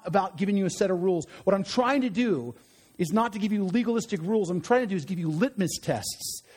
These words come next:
so that you can examine your own heart with, so that you can ask yourself the question, "Do I love God more than I love technology?" Well, how do I know? Do, do,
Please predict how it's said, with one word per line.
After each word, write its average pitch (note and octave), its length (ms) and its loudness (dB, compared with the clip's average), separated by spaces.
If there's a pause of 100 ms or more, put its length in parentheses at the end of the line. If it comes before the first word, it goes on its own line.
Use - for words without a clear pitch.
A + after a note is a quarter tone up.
so - 140 -4
that F3+ 140 0
you A3+ 180 2
can A3 140 0
examine G#3 580 0
your G3+ 200 -4
own G3 200 0
heart F#3+ 440 -4
with, A#2 500 -10 (320)
so G#3+ 120 -4
that G3 120 0
you B3 100 2
can B3 100 2
ask A#3 280 -2
yourself A3 340 0
the G3 60 -6
question, G3 520 -2 (200)
"Do C#4+ 180 6
I D#4+ 80 6
love C#4 220 0
God A#3 340 2 (120)
more B3 240 6
than A#3+ 80 -2
I A#3 40 -2
love G#3+ 180 -2
technology?" G3 560 0
Well, D3 140 -2
how - 140 -4
do A3+ 80 -2
I G#3+ 80 0
know? E3 320 -2 (1200)
Do, C4 220 2
do, A#3 320 -4